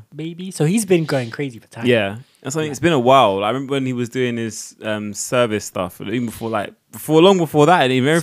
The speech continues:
Speaker 1: Sunday
Speaker 2: he was,
Speaker 1: service
Speaker 2: yeah,
Speaker 1: and that, yeah.
Speaker 2: that's it, Sunday service, yeah. It was just like, he just seems like a nutter now. I just,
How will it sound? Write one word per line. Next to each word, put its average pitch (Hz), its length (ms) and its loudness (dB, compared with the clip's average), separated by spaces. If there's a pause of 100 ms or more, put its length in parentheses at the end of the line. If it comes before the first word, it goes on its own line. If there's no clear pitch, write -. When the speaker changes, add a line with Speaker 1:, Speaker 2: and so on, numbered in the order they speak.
Speaker 1:
Sunday 139 80 0
Speaker 2:
he 156 80 2
was, 131 100 -2
Speaker 1:
service - 160 -2
Speaker 2:
yeah, 113 220 0
Speaker 1:
and 104 100 -2
that, 98 220 -14
yeah. 117 100 -8
Speaker 2:
that's 120 160 -6
it, 113 80 -10
Sunday 120 200 -8
service, 107 380 -8
yeah. 117 120 -8
It 104 80 -6
was 117 120 -6
just 135 60 -12
like, 139 100 -6
he 151 60 -6
just 160 160 -10
seems 170 220 -4
like - 140 -2
a 135 40 -6
nutter 131 280 -4
now. 101 220 -6
I 104 120 -6
just, - 240 -16